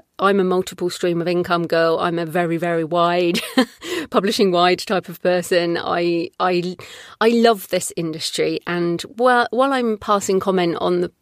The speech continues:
the sort of traditional publishing side, it, it's still a world that I love and support, and I buy tons of traditionally published books as well as tons of indie books. So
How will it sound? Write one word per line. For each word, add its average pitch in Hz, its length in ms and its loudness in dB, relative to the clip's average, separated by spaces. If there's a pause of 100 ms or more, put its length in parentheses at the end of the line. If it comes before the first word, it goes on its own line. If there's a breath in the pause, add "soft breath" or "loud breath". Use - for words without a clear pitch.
(120)
the 170 240 0
sort 175 180 -4
of 160 140 -12
traditional 180 440 0
publishing 175 480 -4
side, 170 340 -2 (680 loud breath)
it, 262 240 2
it's - 240 -2
still 262 500 4 (240)
a - 220 2
world 214 400 4
that - 140 0
I 175 120 2
love 185 400 2
and 170 160 -2
support, 160 540 -2
and 175 100 -2
I 175 80 0
buy 175 380 2
tons 233 440 2
of - 140 -6
traditionally 165 400 -4
published - 380 -8
books - 240 -2
as 160 100 -8
well 170 140 0
as 165 100 -6
tons 165 360 -4
of - 80 -18
indie 170 280 -2
books. - 300 -8
So 175 160 4